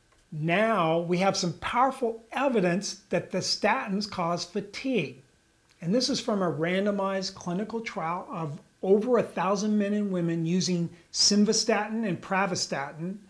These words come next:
and they were compared to placebo in a randomized trial. Now, the findings were that the statin users were found to have a greater likelihood of a decrease in energy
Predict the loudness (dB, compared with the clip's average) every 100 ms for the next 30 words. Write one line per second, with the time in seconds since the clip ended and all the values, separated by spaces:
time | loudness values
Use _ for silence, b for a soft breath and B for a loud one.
0 | b b b -4 -2 4 4 4 0 -2
1 | -4 -2 0 2 2 0 -6 -20 _ _
2 | _ -8 -4 -2 0 0 0 0 0 0
3 | 0 0 0 0 -2 -4 -6 -6 -4 -6
4 | -8 -20 _ _ _ _ _ b b b
5 | b -4 0 0 0 0 0 0 0 0
6 | 0 0 -2 -2 -2 0 0 -2 -4 0
7 | 4 4 4 2 0 -2 -2 -4 -4 -2
8 | -4 -6 -8 -4 -2 -4 -6 B B -12
9 | -8 0 2 2 2 0 0 0 -2 -2
10 | 0 0 0 B B -8 -2 0 0 -2
11 | -2 0 2 2 2 2 2 2 0 0
12 | -2